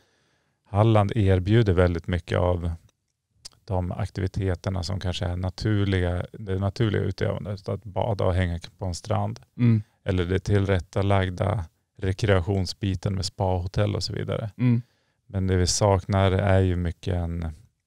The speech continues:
Speaker 1: en, eh, ti-, tillrättalagd eller tillverkad aktivitets-, eh,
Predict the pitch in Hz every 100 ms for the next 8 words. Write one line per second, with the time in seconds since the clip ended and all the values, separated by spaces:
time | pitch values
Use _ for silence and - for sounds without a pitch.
0 | _ _ _ _ _ _ _ _ _ 92
1 | 85 85 85 85 82 - 107 - - 104
2 | 95 95 - 101 98 90 87 87 - 107
3 | 90 95 98 98 - 95 95 - 104 -
4 | 98 - 95 90 - - 95 92 98 95
5 | 92